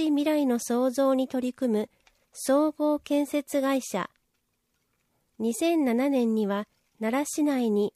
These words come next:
奥村記念館を開館。取り組み内容。サイクリングコースの動画配信や、奈良マラソンに向けたランニングイベントを実施。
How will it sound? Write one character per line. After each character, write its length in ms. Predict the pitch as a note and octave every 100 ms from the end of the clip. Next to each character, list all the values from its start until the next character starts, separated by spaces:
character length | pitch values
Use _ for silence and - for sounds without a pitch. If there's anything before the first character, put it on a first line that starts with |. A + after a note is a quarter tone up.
| -
奥 240 | G3+ -
村 260 | C#4+ D4 D4
記 140 | -
念 240 | D4 D#4 D#4
館 260 | - B3+
を 80 | A3+
開 260 | G#3+ G#3 G3+
館。 360 | - G3 G3+ - _ _ _ _ _ _ _ _ _ _ _ _ _ _ _
取 140 | - A#3
り 40 |
組 220 | C4 C#4+ C#4
み 20 |
内 280 | C#4 C4+ A3
容。 260 | F#3+ F3+ - _ _ _ _ _ _ _ _ _ _
サ 200 | - C4+
イ 100 | D4+
ク 160 | - D#4+
リ 160 | D#4+
ン 100 | D#4+
グ 120 | D#4+ D#4
コ 220 | - D#4+
ー 40 |
ス 180 | E4 -
の 160 | A3+ G3
動 240 | G#3+ B3+
画 120 | C4+
配 240 | B3+ C#4+ C4+
信 320 | - A#3 G#3+
や、 220 | G3 F#3+ _ _ _ _ -
奈 260 | G#3+ B3
良 60 | D4+
マ 100 | D#4+
ラ 120 | D#4+
ソ 180 | D4 C4+
ン 120 | A#3+
に 80 | A3
向 140 | G#3
け 160 | G#3 G#3+
た 260 | - G#3 -
ラ 180 | G#3+ A#3
ン 100 | C#4+
ニ 140 | D4+
ン 80 | D4+
グ 100 | D4+
イ 100 | D#4
ベ 180 | D4 C4+
ン 80 | A#3
ト 140 | G#3+
を 80 | G#3
実 160 | G3 G3+
施。 360 | - G3 F#3+